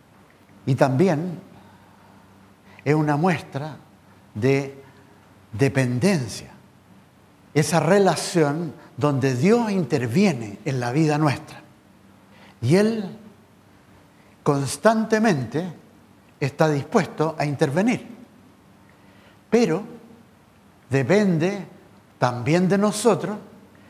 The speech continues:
que seamos sensibles a la guía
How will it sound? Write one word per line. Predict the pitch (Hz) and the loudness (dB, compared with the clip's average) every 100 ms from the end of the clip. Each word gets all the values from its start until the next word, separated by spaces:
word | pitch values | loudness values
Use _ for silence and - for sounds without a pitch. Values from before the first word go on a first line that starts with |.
| - - | -20 -14
que | - 156 156 156 - | 0 0 0 -6 -10
seamos | - 143 156 170 156 | -4 2 2 2 -2
sensibles | - 151 127 123 - 226 131 127 156 170 - - - - - - - - | -2 -6 -4 -6 2 2 2 -2 -8 -14 -20 -20 -20 -20 -20 -20 -16 -2
a | 139 | 0
la | 131 131 | 2 0
guía | 120 185 180 113 107 | 0 2 2 0 -6